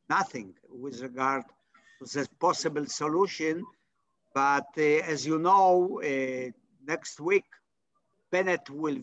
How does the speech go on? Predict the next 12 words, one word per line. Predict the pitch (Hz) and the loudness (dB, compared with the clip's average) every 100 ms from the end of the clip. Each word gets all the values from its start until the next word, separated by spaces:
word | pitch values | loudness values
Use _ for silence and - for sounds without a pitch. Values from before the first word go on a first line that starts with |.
| 156 | -6
visit, | 170 - 160 151 _ 151 | -6 -2 -2 -2 _ -2
uh, | |
uh, | 139 131 127 123 120 117 110 _ _ _ _ _ 123 120 110 107 | -2 -2 -4 -10 -14 -16 -20 _ _ _ _ _ -12 -10 -8 -2
Biden, | 165 370 175 160 208 _ _ _ _ _ _ _ _ _ | 0 2 0 0 -4 _ _ _ _ _ _ _ _ _
and, | 139 143 143 143 147 147 | -4 -2 0 -2 -4 -8
uh, | 143 143 143 139 139 143 _ _ _ | -10 -12 -14 -16 -20 -20 _ _ _
probably | 180 247 - 208 170 | -8 -8 -8 -18 -12
one | 156 151 180 196 | -6 0 2 4
of | 190 160 127 | 2 2 -2
the | 156 147 - | 0 -2 0
topics | 190 208 180 170 - - 156 151 | 0 0 -2 -2 -4 -10 -6 -2
will | 143 | -2